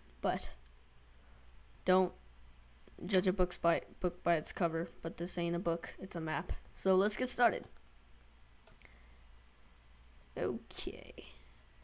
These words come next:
Initializing chambers. Okay. Um, I'm gonna assume that I have to sleep here. Okay. Ooh.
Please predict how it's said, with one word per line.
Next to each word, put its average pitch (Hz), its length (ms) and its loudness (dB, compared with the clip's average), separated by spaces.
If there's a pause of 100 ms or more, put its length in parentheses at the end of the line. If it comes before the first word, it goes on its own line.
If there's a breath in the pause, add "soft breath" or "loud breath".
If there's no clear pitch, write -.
(920)
Initializing 226 1040 0
chambers. - 880 -10 (2750)
Okay. - 240 -10 (1600)
Um, 202 580 -2 (100)
I'm 208 60 -4
gonna 196 220 -2 (100)
assume 202 1300 2
that 175 320 0
I 175 80 0
have 180 220 -2
to 196 120 0
sleep 185 600 0
here. 185 360 2 (1800)
Okay. 220 320 -6 (200)
Ooh. 202 200 4